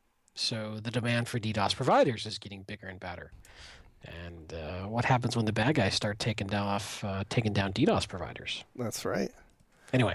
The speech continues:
Speaker 1: please go on with the
Speaker 2: Yeah,
Speaker 1: story.
Speaker 2: so, so Staminus is a, uh, a, it's an D dos mitigation provider. I suppose my read is it's like a little mini Akamai, I, I guess.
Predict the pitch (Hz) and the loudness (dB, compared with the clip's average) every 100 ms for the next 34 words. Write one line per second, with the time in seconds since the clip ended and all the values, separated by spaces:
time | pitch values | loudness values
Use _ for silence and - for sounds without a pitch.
0 | - 165 92 - - 123 120 113 123 - | 4 4 4 -2 -2 2 2 0 2 2
1 | - - 156 139 - - - 143 - 175 | 2 4 6 8 6 4 4 4 8 10
2 | 254 180 113 - - - 131 127 139 117 | 10 8 6 6 4 6 6 6 4 2
3 | 113 113 110 - - 113 - - 127 120 | 2 0 -2 -10 -4 -2 -2 -2 -4 -4
4 | - - - 117 - 131 117 - - 127 | -8 -20 -6 -4 0 0 0 -4 2 6
5 | 120 123 - 123 117 107 113 - 139 139 | 8 6 4 0 2 2 2 0 0 0
6 | 143 151 110 104 156 208 208 113 117 127 | 0 2 6 6 6 6 6 4 2 0
7 | - 123 123 - - _ _ _ - 113 | 2 2 4 2 -2 _ _ _ -20 -16
8 | - 113 123 123 127 127 123 - - - | -6 0 4 8 8 10 8 4 -2 0
9 | 123 - 120 127 131 123 127 131 123 - | 0 2 2 4 4 2 0 0 -2 0
10 | 160 160 190 196 240 170 - - 151 220 | 0 2 0 -2 -6 -8 -8 -6 -2 -2
11 | - | -4